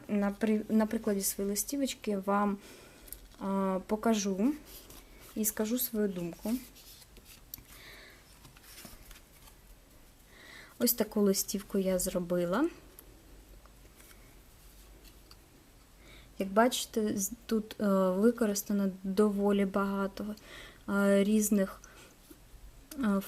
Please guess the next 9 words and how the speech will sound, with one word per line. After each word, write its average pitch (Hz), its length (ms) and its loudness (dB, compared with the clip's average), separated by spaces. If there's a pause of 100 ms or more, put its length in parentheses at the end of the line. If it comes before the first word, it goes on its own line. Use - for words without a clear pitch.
(120)
фарб, 262 680 4 (880)
спреїв 214 1040 2 (240)
і 202 100 -2
подібне. 190 720 -2 (1800)
Я 208 200 4
покажу 202 380 -2
вам 190 260 0
ось 202 180 -2
ці 208 320 -2